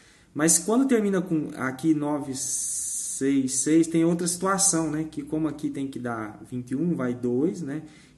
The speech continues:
Então aqui, é, tem que ser o mesmo algarismo, que aqui são seis, oito. Aí tem a situação aqui de ser cinco e cinco, né? Porque vai ficar oito, né? Cinco mais cinco é dez, vai ficar dezoito.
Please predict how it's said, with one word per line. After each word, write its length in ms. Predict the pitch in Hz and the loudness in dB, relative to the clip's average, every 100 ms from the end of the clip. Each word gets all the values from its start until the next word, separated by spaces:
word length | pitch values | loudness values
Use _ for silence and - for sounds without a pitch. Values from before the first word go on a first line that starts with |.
| - | -14
Então 280 | 120 131 | -6 -4
aqui, 500 | 127 123 139 131 120 - | -4 -4 0 0 0 -10
é, 400 | 120 117 107 107 107 | -8 -6 -4 -6 -6
tem 120 | 123 | -6
que 80 | - | -4
ser 120 | 131 | -4
o 80 | 123 | -2
mesmo 280 | 127 131 | -2 -2
algarismo, 440 | 123 120 113 113 117 | -6 -6 -4 -6 -6
que 100 | 127 | -10
aqui 180 | 127 131 | -6 -4
são 220 | - 143 | -4 -2
seis, 400 | - 156 165 135 | 0 4 4 4
oito. 300 | 170 185 - - - _ | 2 2 -4 -18 -20 _
Aí 160 | 123 147 | -4 0
tem 160 | 180 | 2
a 40 | 185 | 2
situação 580 | 175 190 180 - 175 160 | 2 2 2 2 0 0
aqui 200 | 160 170 | -2 -4
de 120 | 165 | 0
ser 180 | - 170 | 2 2
cinco 400 | - 175 175 185 | 4 2 0 2
e 20 | |
cinco, 440 | - 180 175 175 | 2 4 2 0
né? 180 | 135 165 - - - - - - | -6 -8 -12 -20 -20 -20 -20 -8
Porque 260 | 127 139 | -4 0
vai 120 | 147 156 | 2 2
ficar 360 | 156 147 127 | 0 0 2
oito, 420 | 127 147 196 - | 4 4 2 -2
né? 160 | 160 151 | -6 -4
Cinco 300 | - 160 151 | -2 -4 -4
mais 180 | 143 135 | -4 -2
cinco 240 | 139 131 | -2 -4
é 60 | 131 | -4
dez, 220 | 131 151 | -2 -2
vai 80 | 156 | -2
ficar 180 | - 151 | -2 -4
dezoito. 680 | 160 185 143 151 131 - | 0 -2 2 2 2 -2